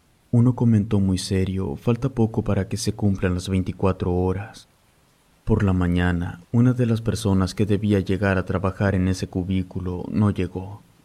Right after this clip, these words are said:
Le había dado un paro cardíaco mientras dormía en su casa. Ese fue un suceso que nadie esperaba.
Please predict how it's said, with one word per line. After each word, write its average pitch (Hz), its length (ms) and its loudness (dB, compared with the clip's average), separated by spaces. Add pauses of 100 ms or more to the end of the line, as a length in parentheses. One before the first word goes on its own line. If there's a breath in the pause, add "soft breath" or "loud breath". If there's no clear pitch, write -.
(300)
Le 117 120 4
había 123 240 0
dado 113 260 0
un 101 100 2
paro 101 280 0
cardíaco 95 640 0
mientras 95 340 -2
dormía 98 360 2
en 90 60 0
su 90 160 -8
casa. 92 520 -4 (480)
Ese 95 440 0
fue 123 220 0
un 123 100 4
suceso 110 540 -2
que 98 120 -4
nadie 95 340 -2
esperaba. 92 720 -6